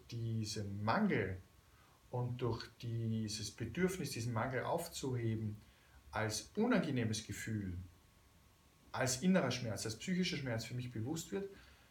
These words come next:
dass ich das dazu nutzen kann, um etwas umzusetzen. So wie der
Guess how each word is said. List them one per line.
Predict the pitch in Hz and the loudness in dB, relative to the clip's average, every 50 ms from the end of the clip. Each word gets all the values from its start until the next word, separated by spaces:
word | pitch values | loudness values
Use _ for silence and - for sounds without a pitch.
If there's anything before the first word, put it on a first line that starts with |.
| - - | -12 -4
dass | - 113 - | -2 0 0
ich | 123 123 - | 0 0 4
das | - 156 180 - - | 4 4 4 4 2
dazu | 175 160 - 147 139 | 0 -2 0 -2 -2
nutzen | 131 160 180 175 - - 170 160 | 0 0 -2 -2 -2 -2 -2 -2
kann, | - 156 156 - - | -2 -4 -4 -4 0
um | 151 | 2
etwas | 156 160 156 151 143 | 2 2 2 2 2
umzusetzen. | 190 226 208 - - - 117 - 101 95 - - - - - - - - - - - - | 2 2 2 2 0 -2 -2 -2 -2 -2 -4 -6 -8 -8 -10 -18 -20 -20 -20 -20 -20 -12
So | - - 135 127 127 | -2 2 2 4 4
wie | 127 123 | 4 4
der | 123 120 117 113 104 - - | 4 4 4 4 2 0 -6